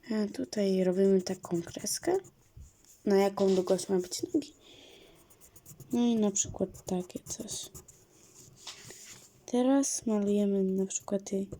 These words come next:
jakieś takie, wiecie. O. Jak wam się podoba? Teraz będziemy cieniować, a następnie przejdziemy do, czy skóra będzie biała ogólnie,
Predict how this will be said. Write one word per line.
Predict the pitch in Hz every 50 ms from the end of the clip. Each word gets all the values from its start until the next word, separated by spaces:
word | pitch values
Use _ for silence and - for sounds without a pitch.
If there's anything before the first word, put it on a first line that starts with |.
| _ - - - - - - - - - - - - - - _ _ _ _ -
jakieś | 202 190 196 - - - -
takie, | - - 196 - - - 190 190
wiecie. | 185 190 196 196 196 196 190 190 - - - 254 - - _ _ _ - _ _ _ _ _ _ _ _ _ _ - _ _ _ _ _ _ _ _ _ _ _ _ _ _ _ _ - - - - _ - - _ _ _ _ _ _ -
O. | 202 190 180 180 185 180 - - - - - - - - - _ _ - - - _ _ _ - - - - - - - - - - - - - -
Jak | 240 208 196 190
wam | 185 190 185
się | 180 - -
podoba? | - 196 190 196 196 190 226 262 262
Teraz | - 285 277 269 254 -
będziemy | - 226 214 208 220 208 202 196 196 202 - - - - - - - -
cieniować, | - - 269 269 254 240 233 240 247 240 - - - -
a | 302
następnie | 269 254 240 - 262 233 214 208 208
przejdziemy | 196 - - 214 196 190 - 190 185 190 208 214
do, | 202 - 208 208 208 208 - - _ - - - - - - - - _ _ _ _ _ _ _
czy | - - -
skóra | - - - - 214 202
będzie | 202 214 208 208 220
biała | 226 196 180 180 - -
ogólnie, | - 196 190 185 185 190 214 247 254